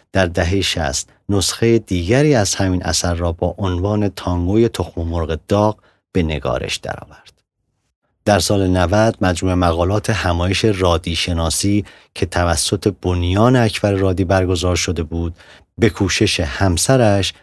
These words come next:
در کتابی با عنوان رادی شناسی منتشر شد. مهمترین داستان او باران نام داشت که در اطلاعات جوانان منتشر شد و توانست مقام نخست مسابقهٔ داستان نویسی همان نشریه را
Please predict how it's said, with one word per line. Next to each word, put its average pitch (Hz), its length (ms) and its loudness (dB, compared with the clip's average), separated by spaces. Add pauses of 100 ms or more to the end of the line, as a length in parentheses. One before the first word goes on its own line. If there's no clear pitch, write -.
(120)
در 95 140 2
کتابی 110 560 0
با 101 260 2
عنوان 101 540 2
رادی 90 360 0
شناسی 85 600 0
منتشر 82 480 -4
شد. - 360 -10 (880)
مهمترین 104 560 2
داستان 104 500 2
او 117 340 2 (280)
باران 95 600 2
نام 71 240 -6
داشت - 340 -10 (360)
که 98 100 -2
در 90 280 0
اطلاعات 90 540 -2
جوانان 85 540 2
منتشر 82 480 -4
شد - 260 -8 (400)
و 131 160 4
توانست 92 680 -2
مقام 87 420 0
نخست 120 360 0
مسابقهٔ 95 720 0
داستان 85 520 -2
نویسی 85 420 -2
همان 143 500 0
نشریه 107 420 2
را 98 240 0